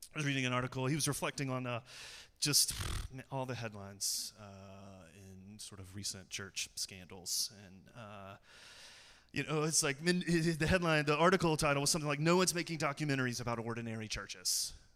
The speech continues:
He goes on to sort of <laughs> develop that thought, which is, is true, right? No, no, no one's, but you get the sense that's what's happening here. We don't get the names of all the people and all the places they land, but we're told that everyone except the apostles,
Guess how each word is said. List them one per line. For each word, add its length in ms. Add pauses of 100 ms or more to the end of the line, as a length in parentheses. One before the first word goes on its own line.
(300)
He 60
goes 180
on 60
to 60
sort 140
of 60
<laughs> 120
develop 300
that 220
thought, 200
which 140
is, 160 (380)
is 220
true, 240
right? 220
No, 140
no, 140
no 140
one's, 220 (500)
but 140
you 60
get 140
the 80
sense 320
that's 340
what's 160
happening 260
here. 120
We 80
don't 100
get 100
the 60
names 260
of 60
all 100
the 80
people 260
and 80
all 80
the 80
places 340
they 120
land, 420
but 120
we're 100
told 400
that 120 (180)
everyone 240
except 320
the 80
apostles, 800